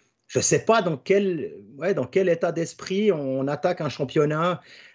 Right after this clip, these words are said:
euh, dans, dans ces situations-là. J'ai jamais été dans un vestiaire de hockey, euh, euh, au, longtemps, donc je me pose des questions si l'extra-sportif ne, ne touche, ne commence pas à toucher le sportif.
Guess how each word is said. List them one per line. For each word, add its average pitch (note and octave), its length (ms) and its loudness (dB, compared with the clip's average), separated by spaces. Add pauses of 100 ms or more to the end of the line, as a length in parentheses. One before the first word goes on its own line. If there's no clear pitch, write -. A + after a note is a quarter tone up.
(100)
euh, C3 320 2
dans, C3 180 2
dans C3 180 0
ces E3 160 -2
situations-là. F#3 800 4
J'ai B2+ 160 -2
jamais B2+ 300 -2
été D#3+ 160 -2
dans C3+ 200 -2
un C3 80 -2
vestiaire C3 380 0
de B2+ 100 2
hockey, C3 460 2
euh, A2 120 -8 (440)
euh, A#2 140 -4
au, C3 180 4
longtemps, B2+ 800 2
donc A2+ 220 -2 (1500)
je - 100 0
me D#3+ 60 6
pose B3 180 4
des A#3 120 4
questions B3 460 -2
si F3+ 240 -12
l'extra-sportif G3+ 1000 -4
ne, C#3 140 2 (120)
ne C#3 140 0
touche, A#3+ 340 2
ne D3 120 4
commence G#3+ 360 2
pas G#3 200 -4
à C#3+ 80 -6
toucher G3 260 -6
le G3 60 -6
sportif. - 580 -12